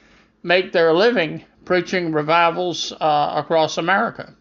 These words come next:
This has been very hard on them. Many of them have had to take on, uh, part-time secular jobs in order to support themselves until the pandemic eases up enough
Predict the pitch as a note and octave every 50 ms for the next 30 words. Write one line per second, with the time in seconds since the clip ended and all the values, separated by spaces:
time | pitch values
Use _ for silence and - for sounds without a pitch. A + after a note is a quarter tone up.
0 | _ _ _ _ _ _ _ _ _ _ _ _ _ E3 D#3+ D#3 - F3 D#3 D3
1 | - F3+ D#3+ E3 E3 E3 D#3 D#3 E3 D#3+ E3 E3 D#3 D3+ F#3 F#3+ G3 F#3+ E3 D3+
2 | C#3 C3+ C3+ C3 C3+ C#3+ E3 E3+ F3+ F3 E3+ D#3 D3+ D#3 D#3+ F3+ E3+ D3+ D3+ C#3
3 | C3 D3+ C#3+ C#3+ C#3+ C#3+ C#3+ C#3 - D#3+ D#3+ D3+ D3 D3+ - - _ _ _ _
4 | _ _ _ _ _ _ _ _ _ _ _ _ - D#3 D3+ D#3 D3+ D3+ D3+ D3+
5 | C#3+ C#3+ C#3 C#3 C3+ C3+ C3 - E3+ F3 E3+ - - E3+ E3 D#3 D3 D3 C#3+ -
6 | F3 D#3+ D#3+ - D#3+ D3 C#3+ C#3 C3 E3 D#3+ E3 E3 E3 D#3 C#3+ - E3 D3+ D3
7 | D3+ D3 C#3+ C#3 - - C#3 B2+ - - C3+ - F#3+ G3+ B3 E3 D#3 D#3 D#3 E3+
8 | D3+ - - E3 D#3+ D3+ D3+ D3+ C#3+ C#3 - D3+ D3 D3 D#3+ D#3+ D#3 D3+ D3 C#3+
9 | C#3 C3+ - D3 D3+ D3+ E3 E3+ E3 D#3+ D#3+ E3 - _ F3 D#3+ D#3+ D3+ C#3+ C#3+
10 | C3+ B2+ D#3+ F3+ F#3+ F#3+ - D#3+ C#3+ C#3 C#3 C3+ C3+ - -